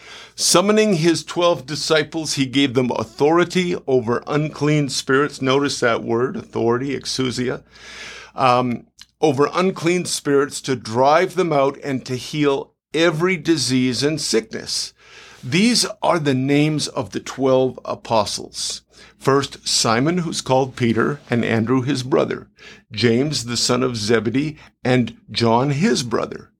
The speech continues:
Philip and Bartholomew, Thomas and Matthew, the tax collector,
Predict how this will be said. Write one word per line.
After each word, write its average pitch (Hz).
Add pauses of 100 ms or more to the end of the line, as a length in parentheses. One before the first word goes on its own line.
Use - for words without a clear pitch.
(440)
Philip 170 (160)
and 143
Bartholomew, 127 (640)
Thomas 156 (420)
and 107
Matthew, 139
the 143
tax -
collector, -